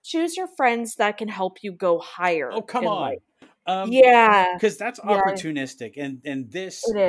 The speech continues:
Speaker 1: is.
Speaker 2: friends can escalate your career growth. It makes it sound like you should be opportunistic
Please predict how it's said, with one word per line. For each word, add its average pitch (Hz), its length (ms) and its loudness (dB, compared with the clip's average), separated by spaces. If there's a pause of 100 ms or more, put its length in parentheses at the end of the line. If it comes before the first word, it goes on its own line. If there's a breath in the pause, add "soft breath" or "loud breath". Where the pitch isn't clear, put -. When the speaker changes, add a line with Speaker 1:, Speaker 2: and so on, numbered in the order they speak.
Speaker 1:
is. 165 380 -12 (120)
Speaker 2:
friends 208 440 -14
can 180 300 -12
escalate 151 540 -6
your 139 140 -8
career 123 360 -10
growth. 120 260 -8
It 123 100 -10
makes 147 300 -6
it 135 100 -12
sound 147 220 -8
like 131 160 -8
you 135 120 -10
should 135 180 -12
be 131 300 -6
opportunistic 127 920 -8